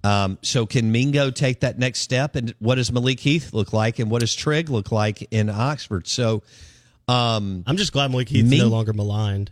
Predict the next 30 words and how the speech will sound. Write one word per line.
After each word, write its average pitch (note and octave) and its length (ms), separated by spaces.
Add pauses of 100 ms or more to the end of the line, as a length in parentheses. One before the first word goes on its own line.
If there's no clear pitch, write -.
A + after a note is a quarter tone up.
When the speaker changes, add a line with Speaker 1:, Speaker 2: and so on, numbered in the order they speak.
Speaker 2:
in G2+ 100
Starkville. G2 540
He's G#2+ 180
free G#2 540
to - 100
play G2+ 440 (100)
football G2 320
in G2 60
Oxford. G2 280
Speaker 1:
That's B2 160
right. A2 320
That's A2 220
right. G2+ 180
Speaker 2:
I A2+ 60
know B2+ 120
he B2+ 80
had B2+ 120
a A2+ 60
tough, - 260 (160)
tough - 240
gig A2+ 240
going G#2 240
on G#2+ 80
Speaker 1:
Uh, - 20
Speaker 2:
over G2 580 (920)
there. - 100 (220)
Speaker 1:
Mingo's A3 760
gonna E3 240
be C#3+ 260
an A#2 140